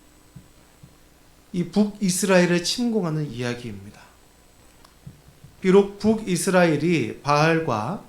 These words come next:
아세라를 지금 섬기고 있지만 아람의 입장에서는 어떤 민족이냐? 북이스라엘은 누구를 섬기는 민족이에요? 여호와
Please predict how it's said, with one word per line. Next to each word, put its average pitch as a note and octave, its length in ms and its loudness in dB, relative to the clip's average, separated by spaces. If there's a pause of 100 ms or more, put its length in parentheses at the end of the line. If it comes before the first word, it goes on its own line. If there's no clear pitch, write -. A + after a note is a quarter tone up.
(120)
아세라를 F#3 600 0
지금 D3+ 340 -4
섬기고 F3+ 460 -4
있지만 A2+ 680 -6 (640)
아람의 G#3 460 -2
입장에서는 D3 760 -8 (140)
어떤 E3+ 420 -6
민족이냐? B2+ 720 -8 (260)
북이스라엘은 C#3+ 880 -8 (420)
누구를 F3 320 -4
섬기는 D#3+ 380 -6
민족이에요? C3 540 -6 (1900)
여호와 A2 500 -4